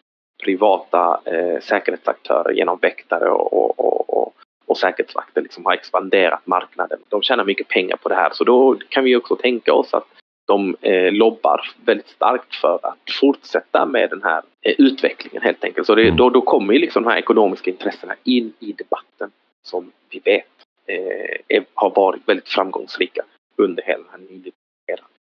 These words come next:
Speaker 1: Men jag tror inte att vi ska prata om det som att det finns en, så, en, en koordinerad logik, liksom, utan det är mer att systemet drivs åt olika håll.
Speaker 2: Mm.
Speaker 1: Lacan har ju den här väldigt fina metaforen med att,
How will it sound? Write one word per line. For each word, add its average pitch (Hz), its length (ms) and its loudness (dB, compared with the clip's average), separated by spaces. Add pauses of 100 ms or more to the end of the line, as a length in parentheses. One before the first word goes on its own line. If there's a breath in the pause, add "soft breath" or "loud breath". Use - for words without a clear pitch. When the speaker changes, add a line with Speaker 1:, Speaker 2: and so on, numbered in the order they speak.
(540)
Speaker 1:
Men 104 100 2
jag 107 120 2
tror 113 280 4
inte 123 200 2
att - 100 -4
vi - 80 -16
ska - 100 -14
prata 101 360 0
om 92 120 0
det 92 60 -6
som - 140 -10
att 95 80 -10
det 85 60 -12
finns - 180 -6
en, 78 120 -4 (520)
så, - 140 0 (480 loud breath)
en, - 240 -2
en 95 140 -4
koordinerad 92 800 0 (120)
logik, 95 600 -8
liksom, - 320 -18
utan 95 180 -2
det 117 60 2
är 135 40 0
mer 151 100 2
att 104 160 -2
systemet 95 540 -4 (220)
drivs 135 400 -2
åt - 100 -12
olika 101 240 -8
håll. - 220 -10 (460)
Speaker 2:
Mm. 90 220 0 (360)
Speaker 1:
Lacan 110 360 0
har 135 120 2
ju 107 100 2
den 104 100 -10
här 101 100 -4
väldigt 95 340 -6
fina 98 520 -6 (200)
metaforen - 800 -2
med 87 160 -6
att, - 100 -6